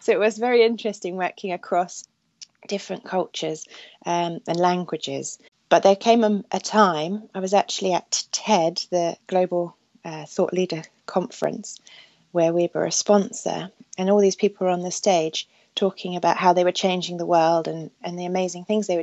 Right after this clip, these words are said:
doing, and they're very inspirational people. And I think someone asked a question about, "Why do you do the things that you do?"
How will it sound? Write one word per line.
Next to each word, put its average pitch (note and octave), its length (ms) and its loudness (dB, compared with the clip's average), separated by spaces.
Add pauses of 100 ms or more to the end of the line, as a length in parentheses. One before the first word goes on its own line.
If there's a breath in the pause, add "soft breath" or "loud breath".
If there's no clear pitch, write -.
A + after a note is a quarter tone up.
(120)
doing, D#3+ 160 -6
and E3 100 -16
they're F3 80 -8 (140)
very A3+ 160 4
inspirational F#3+ 640 -4
people. G3+ 500 -2 (720 soft breath)
And F#3+ 220 0 (220)
I G#3+ 60 -2
think A#3+ 260 -2
someone F#3+ 600 2 (480)
asked - 280 2
a G3 40 -6
question G3 420 2
about, F3+ 240 0
"Why F#3 360 6
do F#3+ 140 -4
you F3+ 160 -2
do F3 220 0
the E3+ 100 -4
things E3 340 -8
that - 160 -2
you F3+ 120 -6
do?" E3+ 340 4